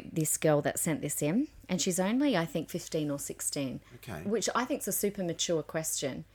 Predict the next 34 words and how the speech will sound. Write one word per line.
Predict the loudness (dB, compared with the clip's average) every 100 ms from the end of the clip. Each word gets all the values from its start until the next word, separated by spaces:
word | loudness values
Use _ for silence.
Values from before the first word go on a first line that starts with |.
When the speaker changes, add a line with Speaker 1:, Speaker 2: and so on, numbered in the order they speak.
| -14
Speaker 2:
Totally. | -10 -6 -4 -2
Speaker 1:
Even | 0 2
her | 4
using | 4 2 2 2
the |
word | 2 0
chivalry, | -2 -4 -6 -8 -6
that's | -8 -8 -6
really | -6 -6
cute. | -6 -6 -6 -6
I | -4
like | 0 0 -2 -4
that. | 0 0 -2 -12 -16 -16 -16 0
Um, | 6 8 8 6 2 -6 -20 _ 0
someone | 4 6 8
else | 6 4
also | 4 4 2 2
asked, | 2 0 -2 -2
"Why | 0 2 0
is | -2 -2
love | -2 -2
so | -2 -2
scary?" | -2 -2 -2 0 0 -2 -4 -4
in | 0 2
which | 0 0 -4 -4 -8
this | -2 0
girl | 2 4 4
mentioned | 2 0 -2 -2
here. | 2 2 2 -2 -12 -16 -16 -2
Um, | 6 6 6 6
and | 6
I |
think | 4 2
it's, | 0 0